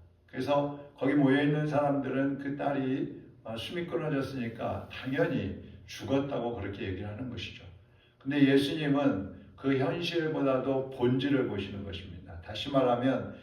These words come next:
이 죽은 아이를 잔다고 하셨는데, 이것은 다시 살아난다는 의미죠. 그래서 예수님은 그 아이가 자리에서, 그 자리에서 다시 살아날 것도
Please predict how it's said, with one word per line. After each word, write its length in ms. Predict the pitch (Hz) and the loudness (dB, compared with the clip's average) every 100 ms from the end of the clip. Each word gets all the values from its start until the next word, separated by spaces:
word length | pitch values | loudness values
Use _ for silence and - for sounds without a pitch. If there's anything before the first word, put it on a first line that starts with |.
| - - - | -20 -16 0
이 200 | 139 143 | 4 4
죽은 360 | - 120 143 | 2 0 2
아이를 720 | 135 127 127 139 156 - - - | 4 4 2 2 0 0 -6 -10
잔다고 560 | - 117 123 143 143 127 | -6 -4 2 4 4 4
하셨는데, 840 | - 117 110 107 127 123 - - - - 113 | 0 -2 -6 -8 -4 -2 -4 -8 -18 -18 -4
이것은 560 | 127 123 143 107 98 | 0 0 0 -2 -4
다시 380 | - - - 160 | -8 -6 -4 -4
살아난다는 840 | - 165 165 151 139 131 123 117 | -4 -4 -2 0 0 0 0 -2
의미죠. 440 | 107 101 98 95 98 - - - - - | -4 -2 -2 -4 -10 -14 -20 -20 -20 -4
그래서 180 | 139 127 | 2 6
예수님은 800 | 131 139 151 147 143 143 143 - - - | 6 4 0 0 2 2 2 -2 -12 -4
그 120 | 139 | 4
아이가 500 | 127 135 139 143 - | 6 6 6 6 4
자리에서, 800 | - 123 139 143 - 107 95 - | 2 0 2 4 2 0 -2 -2
그 120 | 113 | 0
자리에서 640 | 135 139 139 139 - 131 | 2 2 2 0 -2 -4
다시 340 | - 113 135 | -6 -8 -8
살아날 540 | 120 - 135 143 139 - | -10 -8 -2 2 2 2
것도 540 | - - 143 151 - | -4 -4 0 2 0